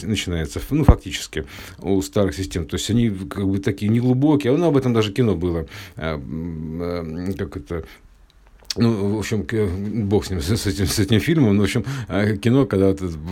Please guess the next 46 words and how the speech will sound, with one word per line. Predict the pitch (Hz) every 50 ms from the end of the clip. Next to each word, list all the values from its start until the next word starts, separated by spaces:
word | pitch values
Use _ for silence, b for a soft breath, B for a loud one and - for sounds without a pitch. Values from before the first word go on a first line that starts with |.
| 85 -
попал | 107 101 101 104 101 95 92
в | 92 90 92
мир, | 120 139 143 104
где | 95 90 85
там | - 95 80
все | 73 98 90
такие | 87 - - 107 95
глупые, | 92 101 131 147 143 107 107 98 92 85
как | - 92 85
бы | 82 82
такие | 80 101 98 - - 92
непонятные, | 87 85 - 107 107 101 92 82 - 87 87 85
да, | 101 107 101 B B B B B B B B B B
вот, | - 80 87 87 - -
э, | 90 82 85 80 107
«Идиократия» | 98 98 120 117 - 107 95 87 80 - 80
называется. | 80 85 85 87 82 80 78 78 78 - -
Ну, | 92 113 131 127
та-, | - 113 113 107
э, | 101 95
вот | 95 92 92 98 92 90 92 87 -
там, | - 90 98 101 95 98 95 92
там | 92 110 104 104
утрировано, | 104 104 165 196 208 175 131 104 95 92 90
но, | 95 101 95 B B B 107 B
а | 90 87 95 87
суть-то | - - - 156 135 - 131 104
примерно | - 110 104 110 120 117 117 117 101
та | 117 117
же, | 113 117 -
та | - 123
же | 120 127
самая, | - - 131 104 92 85 80 -
то | 85
есть, | 80 - -
э, | 90 95
как | 87 69 92 87
бы | 87 104 107 104 104 107 110
утрировано-то | 101 - 139 156 139 123 113 104 101 - 117
утрировано, | 113 110 139 170 185 143 123 104 95 90
но | 92 95 107
очень | 120 120 - 120 110
уже | 98 98
похоже | 98 107 101 - - 104 98 101
на | 107 117
здесь. | 120 107 92 82 73 -